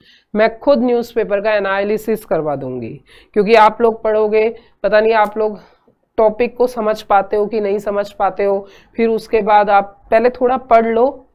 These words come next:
फिर आपकी इच्छा शक्ति ज़्यादा प्रबल हो जाए तो फिर आप पढ़ भी लेना, ठीक है, परंतु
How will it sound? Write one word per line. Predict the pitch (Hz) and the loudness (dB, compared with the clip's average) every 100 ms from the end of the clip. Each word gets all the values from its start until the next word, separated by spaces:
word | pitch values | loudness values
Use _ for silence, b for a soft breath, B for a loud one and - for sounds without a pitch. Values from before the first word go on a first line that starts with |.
| - | -2
फिर | 233 | 2
आपकी | 233 226 254 | 2 2 -4
इच्छा | 233 - 254 | -6 -6 -8
शक्ति | 247 208 - 220 | -8 -10 -6 -2
ज़्यादा | 208 196 226 | 0 0 -2
प्रबल | - 208 185 233 | 0 -2 0 2
हो | 202 | 2
जाए | 190 190 269 - b b b | 2 0 -2 -8 b b b
तो | 247 | -6
फिर | - 262 | -2 0
आप | 269 262 - | 0 -2 -2
पढ़ | 247 | 2
भी | 226 208 | 2 2
लेना, | 185 147 131 135 _ _ _ | 0 -2 -6 -14 _ _ _
ठीक | - 233 | -2 0
है, | 175 143 - b b b | 0 -2 -12 b b b
परंतु | 226 233 220 277 285 | 0 0 0 -2 -2